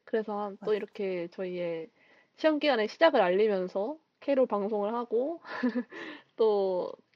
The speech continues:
Speaker 1: 시험이 끝나서 이 크리스마스가 됐을 때 또 저희의 사운드 팔레트를 다시 듣기를 하시면서 <laughs> 크리스마스를
Speaker 2: 좋습니다.
Speaker 1: 보내시면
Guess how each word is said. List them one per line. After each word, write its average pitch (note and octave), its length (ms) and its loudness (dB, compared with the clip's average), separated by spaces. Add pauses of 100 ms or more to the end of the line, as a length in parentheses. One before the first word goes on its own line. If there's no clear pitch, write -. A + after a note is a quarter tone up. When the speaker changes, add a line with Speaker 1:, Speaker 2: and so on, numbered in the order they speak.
Speaker 1:
시험이 C#4 360 -2
끝나서 C4 560 0
이 E3 60 -8
크리스마스가 C#4+ 600 -6
됐을 G3+ 300 -4
때 F3 200 -4
또 G3 140 -6
저희의 F#3 680 -2
사운드 B3+ 300 -4
팔레트를 F#3 800 -2
다시 G#3 220 -10
듣기를 G3+ 320 -2
하시면서 G3 800 -6
<laughs> G4+ 880 0
크리스마스를 C#4+ 600 2
Speaker 2:
좋습니다. - 20 -6
Speaker 1:
보내시면 A3 400 0